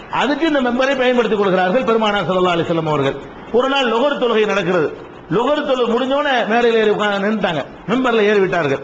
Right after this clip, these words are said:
லொஹருக்கு பிறகு மெம்பர்ல ஏறுறாங்க. இன்னைக்கு போய் லொஹருக்கு பிறகு ஒரு அஜர்த்து மெம்பர்ல ஏறினார்னா சீட்டை கழிச்சு அனுப்பிடுவாங்க, "ஏய், லொஹருக்கு பிறகு மெம்பர்ல ஏறுற, இன்னைக்கு வெள்ளிக்கிழமையா, ஜும்மாவுல தானே ஏறணும்" அப்படின்னு நினைச்சு, அது மேடை என்று நினைக்காமல், அது என்னமோ வெள்ளிக்கிழமை ஜும்மாவோட தொடர்புடைய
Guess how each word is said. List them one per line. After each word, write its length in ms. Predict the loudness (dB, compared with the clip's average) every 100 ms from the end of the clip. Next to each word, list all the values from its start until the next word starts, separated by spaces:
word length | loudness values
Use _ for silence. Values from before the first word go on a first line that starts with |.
| -8 -18 -6
லொஹருக்கு 400 | 0 2 2 0
பிறகு 220 | 0 0 0
மெம்பர்ல 340 | 0 2 2
ஏறுறாங்க. 400 | 2 0 -2 -4 -8 -16 -4
இன்னைக்கு 260 | 0 0 0
போய் 180 | 0
லொஹருக்கு 300 | 2 2 0
பிறகு 160 | 2 2
ஒரு 100 | 2
அஜர்த்து 320 | 2 0 0
மெம்பர்ல 360 | 0 0 0 2
ஏறினார்னா 460 | 2 0 0 0 -2 -4 -6
சீட்டை 260 | -2 0 0
கழிச்சு 200 | 0 0
அனுப்பிடுவாங்க, 420 | 0 0 0 -2 0
"ஏய், 180 | 0 2
லொஹருக்கு 340 | 2 2 0
பிறகு 260 | 0 0 0
மெம்பர்ல 260 | 0 2 2
ஏறுற, 240 | 2 0 -2 -6 -4
இன்னைக்கு 280 | -2 0
வெள்ளிக்கிழமையா, 460 | 0 0 0 2 0 -2 -8 -20 -20 -4
ஜும்மாவுல 360 | 0 2 2 2
தானே 180 | 0
ஏறணும்" 440 | 0 0 0 0 -2 -8 -10
அப்படின்னு 400 | -4 -2 0 2
நினைச்சு, 180 | 0 2
அது 160 | 2 2
மேடை 340 | 2 0 0
என்று 160 | 0 0
நினைக்காமல், 760 | 0 0 0 0 0 0 -2 -4 -2
அது 140 | 0
என்னமோ 180 | 2 2
வெள்ளிக்கிழமை 440 | 0 0 0 0 0
ஜும்மாவோட 520 | 0 2 2 2 0
தொடர்புடைய 680 | 0 0 2 2 2 0